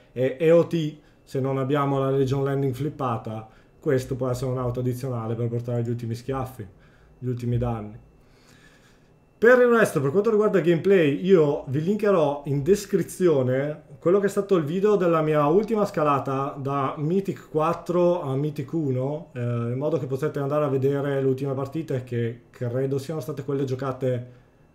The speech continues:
anche più focused, ovviamente, per la voglia di cercare di fare questo rank uno mondo, e, e quindi penso che possano esservi d'aiuto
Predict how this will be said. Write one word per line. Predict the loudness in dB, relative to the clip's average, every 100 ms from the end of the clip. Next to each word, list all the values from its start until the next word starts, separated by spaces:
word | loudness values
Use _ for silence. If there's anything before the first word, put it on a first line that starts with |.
| _
anche | -8 -8 -6
più | -6 -6
focused, | -4 -4 -4 -6 -4
ovviamente, | -2 -2 -2 -4 -6
per | -4
la | -2
voglia | -2 -2 -2
di | -4 -6
cercare | -8 -6 -4 -2
di | -2 -4 -8 -20 _ _
fare | -8 -6 -4
questo | -4 -4
rank | -4 -4 -4
uno | -4
mondo, | -2 -2 0 0 0 -2 -12 -20 _ _ _
e, | -12 -10 -10 -10 -12 -14 -16 -16
e | -8
quindi | -4 -2
penso | -2 -4
che | -4
possano | -6 -6 -6
esservi | -6 -2 0
d'aiuto | 2 2 2 0 0 0 0 -4